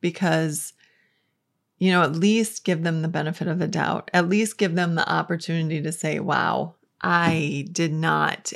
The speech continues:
anticipate this happening. I really did not mean it like that," or whatever, or, you know,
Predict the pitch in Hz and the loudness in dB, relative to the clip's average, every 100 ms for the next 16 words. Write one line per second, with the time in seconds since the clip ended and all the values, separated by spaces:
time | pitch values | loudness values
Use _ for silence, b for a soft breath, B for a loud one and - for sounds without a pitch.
0 | - 156 - 160 156 185 160 185 160 - | -6 -4 -2 -2 -2 -2 -2 -2 -4 -2
1 | 160 - 175 156 - 170 170 170 175 170 | -4 0 -2 -2 -2 0 0 0 -2 0
2 | 160 170 160 156 156 - 156 156 151 151 | 0 0 2 2 2 0 -2 -2 -2 -2
3 | 165 b b b b b _ 185 135 175 | -2 b b b b b _ 2 4 4
4 | 151 - 170 160 156 156 - 160 156 156 | 2 4 4 6 6 4 0 -2 0 0
5 | 156 165 b b b b b b _ _ | -2 -6 b b b b b b _ _
6 | 165 180 175 170 160 156 165 160 156 180 | 4 6 8 6 4 4 4 4 2 2
7 | 180 175 165 - | 2 2 0 -2